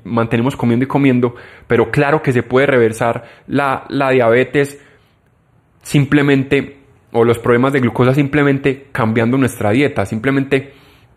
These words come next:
teniendo más cuidado con la cantidad de, de carbohidratos que consumimos,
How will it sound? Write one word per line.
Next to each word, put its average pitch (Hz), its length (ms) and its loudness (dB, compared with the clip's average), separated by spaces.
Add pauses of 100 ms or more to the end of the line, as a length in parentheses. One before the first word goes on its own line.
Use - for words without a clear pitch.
(120)
teniendo 117 380 0
más 143 240 -2
cuidado 135 640 2 (200)
con 117 140 -2
la 110 120 -4
cantidad 107 480 -4
de, 123 400 0
de 123 440 0
carbohidratos 110 560 -2
que - 100 -6
consumimos, 110 640 0